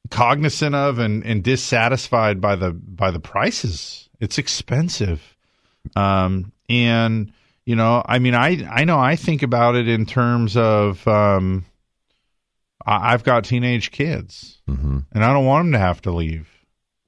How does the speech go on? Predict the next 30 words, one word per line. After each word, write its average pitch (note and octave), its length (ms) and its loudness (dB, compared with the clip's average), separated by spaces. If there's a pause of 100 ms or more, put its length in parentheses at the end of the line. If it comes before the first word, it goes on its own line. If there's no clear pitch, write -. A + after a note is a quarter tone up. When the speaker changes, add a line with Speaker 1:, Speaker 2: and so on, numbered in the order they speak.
(200)
Speaker 1:
You G2 100 -2
know G2 60 0
what G2+ 100 0
I G2 100 0
mean? A2 320 -2 (2000)
Speaker 2:
Yes, D2 460 -4 (120)
I D#2 100 -4
do. C#2+ 280 -2 (180)
Speaker 1:
But B2 180 0
you B2+ 60 2
need C#3 160 2
to C3 60 -4
be D3+ 140 2
able C3+ 160 4
to A2+ 60 2
buy C3 240 4
a A#2 60 4
house D#3+ 540 0
in B2 220 -2
the A#2+ 60 -2
place C3 440 0
where C#3+ 120 0
you, C3 220 0
like, B2+ 280 0
plant B2+ 360 -2
roots A#2+ 440 -2
and A#2+ 480 -2 (880)
build A#2+ 280 2
a B2 40 2
life. A2+ 600 -2